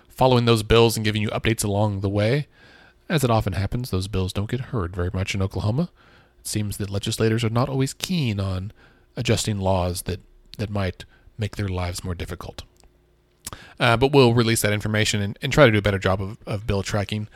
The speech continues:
Again, we do recommend you use Legiscan, legiscan dot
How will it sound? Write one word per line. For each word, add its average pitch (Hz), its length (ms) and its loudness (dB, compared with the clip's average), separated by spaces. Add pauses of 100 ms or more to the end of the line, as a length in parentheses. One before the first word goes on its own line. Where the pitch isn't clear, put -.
Again, 127 380 4 (380)
we 120 160 -2
do 147 100 4
recommend 107 400 2
you 98 100 0
use 98 180 -2
Legiscan, 127 880 -4 (480)
legiscan 101 560 -4
dot 95 220 -4